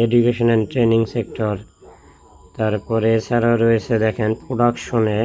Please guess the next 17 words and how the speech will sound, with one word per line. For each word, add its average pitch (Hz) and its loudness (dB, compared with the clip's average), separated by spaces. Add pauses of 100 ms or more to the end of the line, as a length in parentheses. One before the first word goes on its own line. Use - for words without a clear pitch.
(120)
প্রচুর 120 -4 (100)
পরিমাণে 110 0 (100)
জব 110 -2 (100)
থাকে, 104 -4
applied 104 -6
chemistry, 104 -6
production 110 -4
and 104 -2
operation। 107 -6 (1400)
উম, 113 -2 (140)
এছাড়া 117 -2 (100)
ফার্মাসিউটিক্যালে 123 2 (100)
রয়েছে। 107 -2 (3000)
তো - -4 (100)
mainly 139 8 (100)
আপনি 127 4 (540)
এই 143 6